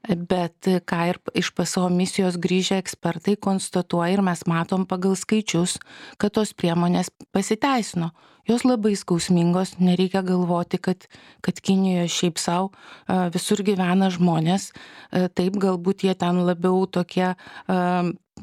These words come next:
e, e, pratę pak-, paklusti tam tikrai drausmei kolektyviniai, e, bet tai nėra paprastos priemonės. Ir dar pažymima vis tik tai, kad,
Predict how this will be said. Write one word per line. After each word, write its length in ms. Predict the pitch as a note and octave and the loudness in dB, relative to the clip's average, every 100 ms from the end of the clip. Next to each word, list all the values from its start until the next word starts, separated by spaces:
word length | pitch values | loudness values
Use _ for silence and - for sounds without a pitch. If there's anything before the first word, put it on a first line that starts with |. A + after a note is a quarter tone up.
| - | -10
e, 160 | - - F3+ - _ _ _ | -4 0 0 -2 _ _ _
e, 120 | F#3+ F#3 | -2 -2
pratę 500 | - F3+ F#3+ - F#3+ | -2 -2 -2 -2 -2
pak-, 380 | - F#3+ - - _ | -4 -8 -10 -20 _
paklusti 560 | F#3+ - G3+ G3 F#3+ F#3+ | -6 0 0 0 -2 -2
tam 160 | F#3 | -2
tikrai 380 | F#3 G#3 G#3 G3+ | -2 0 2 2
drausmei 480 | F#3+ G3 F3+ G3+ G3+ | 2 0 0 0 0
kolektyviniai, 960 | - G#3 G#3+ - - A#3 A#3 B3 C#4 C#4 | 0 0 0 0 2 4 4 4 2 0
e, 640 | - - - - F#3+ F#3+ F#3 F#3 F#3 F#3 | -8 -18 -18 -4 0 2 2 2 0 0
bet 480 | E3+ F#3+ F#3+ - - | 0 0 -2 -10 -4
tai 220 | G#3+ G#3 | 0 2
nėra 320 | A3 G#3 F3+ | 4 2 0
paprastos 640 | - F3 - F3+ - G#3+ - | -2 -4 -2 -4 -2 -2 0
priemonės. 680 | A#3+ A#3+ G3+ F3+ E3+ E3+ - | 0 0 2 2 0 -2 -4
Ir 240 | F#3 F3+ | -2 0
dar 240 | F#3 F3+ - | 0 -2 0
pažymima 640 | F#3+ F3+ G3 G3 G#3 G#3 | 0 2 2 4 4 2
vis 240 | F#3+ F#3+ - | 0 -2 -4
tik 160 | G#3+ | -4
tai, 220 | - G#3 G3+ | 0 0 0
kad, 240 | G3 | -2